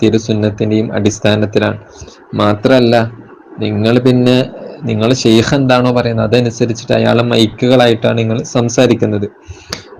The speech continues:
പിന്നെ ചോദിച്ച് ഞാനായിട്ട് സംവാദത്തിന് എന്നാണ്. നമ്മൾ ഈ ഗ്രൂപ്പിൽ തന്നെ ഈ നൗഷാദ് ഹസനിയുടെ പിഴച്ച വാദങ്ങൾ ഈ ഗ്രൂപ്പിൽ തന്നെ നിങ്ങൾ സ്റ്റോപ്പ് ചെയ്താൽ തന്നെ ഈ ചർച്ചയും നിങ്ങളെ പ്രസംഗത്തിന്റെ മാറ്റർ ഇവിടെ തീരും.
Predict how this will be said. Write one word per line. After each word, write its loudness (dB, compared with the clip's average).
പിന്നെ 2
ചോദിച്ച് 2
ഞാനായിട്ട് 2
സംവാദത്തിന് 0
എന്നാണ്. -2
നമ്മൾ 2
ഈ 6
ഗ്രൂപ്പിൽ 4
തന്നെ 2
ഈ 4
നൗഷാദ് 0
ഹസനിയുടെ 0
പിഴച്ച 0
വാദങ്ങൾ 0
ഈ 4
ഗ്രൂപ്പിൽ 2
തന്നെ 0
നിങ്ങൾ 2
സ്റ്റോപ്പ് 0
ചെയ്താൽ 2
തന്നെ -4
ഈ 0
ചർച്ചയും 0
നിങ്ങളെ 2
പ്രസംഗത്തിന്റെ 0
മാറ്റർ 2
ഇവിടെ 4
തീരും. -2